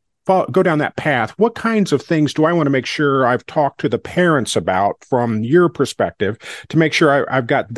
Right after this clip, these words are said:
all of their ducks in a row? So beneficiaries comes to mind, you know, the, the, have we planned around inherited I R As, those kinds of things. So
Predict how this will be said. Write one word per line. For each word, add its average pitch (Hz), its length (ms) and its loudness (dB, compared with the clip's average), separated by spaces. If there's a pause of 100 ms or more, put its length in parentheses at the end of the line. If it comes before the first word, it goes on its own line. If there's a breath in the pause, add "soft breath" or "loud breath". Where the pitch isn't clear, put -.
all 143 220 4
of 117 80 -2
their 139 160 0
ducks 113 320 -4
in 110 80 -8
a 101 60 -6
row? 85 400 -4
So - 340 0
beneficiaries 147 800 0
comes 127 300 -4
to 135 80 -2
mind, 117 720 -2
you 151 160 0
know, 123 280 0 (200 loud breath)
the, 135 280 0
the, 127 320 0 (760)
have 127 120 -2
we 123 80 0
planned 151 420 0
around 135 400 0
inherited 120 520 0
I 110 160 2
R 104 160 -2
As, 104 180 -2
those 151 180 2
kinds 143 280 -2
of - 80 -8
things. 117 180 0
So 156 140 2